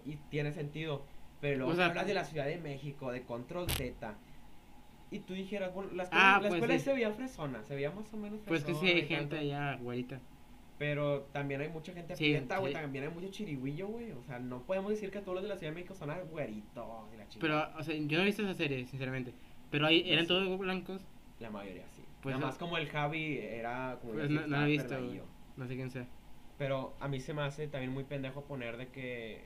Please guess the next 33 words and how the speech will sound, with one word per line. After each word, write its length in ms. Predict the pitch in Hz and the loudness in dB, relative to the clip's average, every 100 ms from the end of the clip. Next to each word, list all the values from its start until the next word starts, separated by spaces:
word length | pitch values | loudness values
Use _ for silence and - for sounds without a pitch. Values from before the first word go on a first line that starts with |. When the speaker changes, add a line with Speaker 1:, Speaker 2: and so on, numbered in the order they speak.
| - | -12
Speaker 1:
gente 480 | 110 104 120 120 120 | -10 -6 -4 -2 -2
güerita 380 | 113 104 98 | -4 -4 -4
en 100 | 117 | -6
México, 340 | 113 104 117 - | -6 -8 -12 -12
cosa 260 | 110 110 127 | -10 -10 -10
que 80 | 113 | -10
no 100 | 104 | -10
somos. 360 | 117 98 98 - - - - - | -10 -10 -10 -12 -14 -16 -14 -6
Porque 160 | 147 | -4
Speaker 2:
Pues 60 | 127 | 0
Speaker 1:
luego 120 | 120 | 0
van 100 | 139 | 2
a 20 | |
venir 160 | 143 139 | 0 0
acá, 240 | 139 143 | -2 -2
güey, 140 | 143 143 | 0 0
van 140 | 127 | -2
a 60 | 131 | -6
ver 220 | 131 131 | -6 -6
y 40 | |
van 80 | 123 | -6
a 40 | 117 | -8
decir, 120 | 117 | -8
"No 80 | 117 | -6
mames, 200 | 131 135 | -6 -6
puro 180 | - 131 | -6 -4
Speaker 2:
Pues 100 | 127 | 0
que 80 | 151 | 2
sí 80 | 160 | 2
hay 60 | |
Speaker 1:
pito". 100 | 135 | 0
Speaker 2:
gente, 220 | 139 139 | -2 -2
güey. 120 | 120 | -6